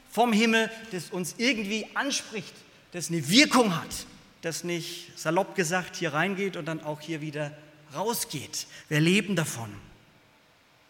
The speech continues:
Was hat Paulus getriggert, den Brief überhaupt an diese Gemeinde in Thessalonich zu schreiben? Es war keine Affekthandlung, definitiv nicht.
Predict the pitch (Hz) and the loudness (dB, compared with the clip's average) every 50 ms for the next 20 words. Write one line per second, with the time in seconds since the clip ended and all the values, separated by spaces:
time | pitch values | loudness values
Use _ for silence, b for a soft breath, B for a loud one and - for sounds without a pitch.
0 | _ _ _ _ _ b b b b b b b b b b b b b b 165 | _ _ _ _ _ b b b b b b b b b b b b b b -4
1 | 185 - 214 214 - - 160 175 202 214 226 214 - - 180 - - - 180 180 | -2 0 -2 -2 -2 -2 -2 0 2 2 0 -2 -2 -6 -8 -6 -2 -2 0 2
2 | 208 208 214 214 - - - - - - - b b b b b b b b b | 2 0 0 0 -4 -8 -8 -12 -20 -20 -20 b b b b b b b b b
3 | b b b b b - 160 160 151 156 160 214 220 165 202 165 170 151 170 196 | b b b b b -4 -4 -2 0 2 4 4 4 4 2 0 2 4 6 6
4 | 226 185 - - 175 160 175 175 175 156 165 170 170 170 165 180 190 180 175 - | 6 4 4 -2 -2 -2 -2 -2 -2 0 0 2 2 2 2 2 2 0 0 0
5 | 180 170 170 160 156 170 175 175 170 156 - - - - 147 - - - 135 156 | 0 0 0 0 0 2 2 2 2 0 0 0 -2 0 0 0 0 2 4 4
6 | 175 175 139 127 107 - - - - - - - - - - _ _ _ - B | 4 4 2 0 -6 -10 -14 -18 -20 -20 -20 -20 -20 -20 -20 _ _ _ -20 B
7 | B B B B B - - 131 135 - - - 202 202 240 262 262 240 - - | B B B B B -6 -4 -4 -6 -4 2 6 6 8 8 8 8 6 6 6
8 | - 220 214 - - 190 190 185 196 196 180 156 208 214 - 233 220 214 190 - | 6 2 4 6 6 6 6 6 4 4 6 6 4 4 4 2 -2 -2 -2 -2
9 | - 208 190 - - 214 233 226 - - - | -4 -4 -4 -2 -2 -2 -2 -2 -6 -14 -14